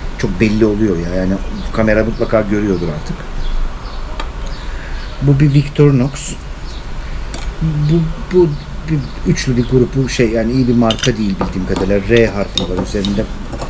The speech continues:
Bulmuştum markasını, so-, sonra yine unuttum. Ondan sonra bu da on numara bir bıçak değil de iyi bir bıçak yine. Ee,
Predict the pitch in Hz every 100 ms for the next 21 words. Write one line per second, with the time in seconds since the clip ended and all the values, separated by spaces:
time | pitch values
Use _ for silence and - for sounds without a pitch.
0 | - - 190 185 - 139 123 113 - 120
1 | - 143 - 135 - - 135 127 127 123
2 | 120 110 - 95 - - - - - -
3 | - - - - - - - - - 123
4 | 107 98 98 117 147 160 - - - -
5 | 165 160 139 123 120 101 95 95 90 95
6 | 107 - 208 165 139 143 117 - - 92
7 | - 87 156 - - - - - - -
8 | - - - - - - - - 101 101
9 | 95